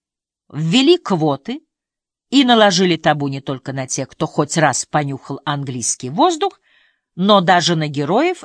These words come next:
невидимого фронта, хотя бы раз выезжавших за кордон. Там их англичане брали на заметку. Как было в этой сложнейшей обстановке не вспомнить о прославленных челюстях сэра Уинстона?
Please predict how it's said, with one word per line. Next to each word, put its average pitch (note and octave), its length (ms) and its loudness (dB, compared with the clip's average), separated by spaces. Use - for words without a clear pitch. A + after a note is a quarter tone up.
невидимого G#3+ 840 -2
фронта, D3 580 -4
хотя E3 420 0
бы D3+ 140 0
раз G3 400 2
выезжавших F#3 1160 0
за D#3+ 180 -4
кордон. A#2+ 600 -10
Там D3+ 420 0
их D3+ 340 -8
англичане C#3+ 840 -4
брали C3 420 -8
на C3 140 -10
заметку. E3+ 680 -10
Как D4+ 220 0
было C#4 340 4
в A3+ 80 0
этой C4+ 240 -2
сложнейшей A#3 800 -2
обстановке C4 840 -6
не B3 120 -4
вспомнить D#4 640 -6
о A3 100 0
прославленных C4+ 840 -4
челюстях A3+ 600 -6
сэра E3+ 440 0
Уинстона? B2 720 -10